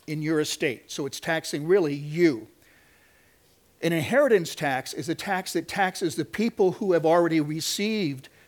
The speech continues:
the inheritance. So it occurs after you've died, and, and when your estate passes to your kids, for instance, then your kids might be subject to an inheritance tax. Most states don't have an inheritance tax. The inheritance tax is taxed by each state.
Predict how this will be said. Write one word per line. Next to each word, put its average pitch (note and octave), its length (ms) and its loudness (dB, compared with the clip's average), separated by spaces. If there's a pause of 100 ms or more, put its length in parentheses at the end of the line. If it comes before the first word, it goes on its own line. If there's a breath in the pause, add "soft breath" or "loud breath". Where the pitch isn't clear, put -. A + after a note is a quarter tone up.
(120)
the D3 140 0
inheritance. C#3 680 0 (200 soft breath)
So E3 200 2
it F#3+ 100 4
occurs E3+ 440 0 (140)
after G#3 380 0
you've E3 260 -2
died, E3 360 2
and, D3 240 -6
and C#3+ 140 -8
when C#3+ 120 -6
your F3+ 160 0
estate F#3 400 0
passes F3+ 400 -4
to - 140 -8
your C#3+ 220 -2
kids, F3+ 400 0
for C#3 180 -4
instance, C#3 420 -10 (560 loud breath)
then E3 140 0
your D#3+ 160 2
kids F#3 580 2
might D#3+ 240 -2
be D3+ 100 -4
subject D3 440 -4
to D#3+ 80 -10
an C#3+ 60 -6
inheritance C#3+ 560 -2
tax. A#2+ 380 -12 (640 soft breath)
Most A3 380 6
states G#3 400 2
don't F#3 300 0
have F3+ 460 0
an C#3+ 60 -4
inheritance D3 640 -2
tax. A#2+ 320 -8
The - 100 -4
inheritance G3 520 -2
tax F#3+ 360 0
is D#3 140 -6
taxed E3+ 340 -6
by D#3 100 0
each D#3 300 -6
state. - 480 0